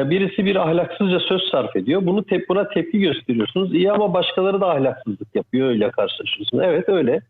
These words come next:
Bu birini kınamanız diğerlerini olumladığınız anlamına, birine üzülmeniz diğerlerine sevindiğiniz anlamına mı gelir? Üzücü tarafı şu Yavuz Bey bu işin.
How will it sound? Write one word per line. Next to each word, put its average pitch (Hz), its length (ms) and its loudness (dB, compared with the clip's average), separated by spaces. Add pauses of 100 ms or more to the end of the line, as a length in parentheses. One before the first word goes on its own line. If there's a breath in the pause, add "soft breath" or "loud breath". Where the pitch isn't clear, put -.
(560)
Bu 156 200 0
birini 165 360 2
kınamanız 165 560 2
diğerlerini 160 480 2
olumladığınız 151 760 2
anlamına, 127 560 2
birine 160 240 2
üzülmeniz 156 640 2
diğerlerine 147 580 2
sevindiğiniz 143 460 2
anlamına 123 440 2
mı 104 100 0
gelir? 98 320 0 (520)
Üzücü 220 280 0
tarafı 196 300 2
şu - 360 0
Yavuz 123 220 -2
Bey 113 160 0
bu 104 60 2
işin. 98 240 -2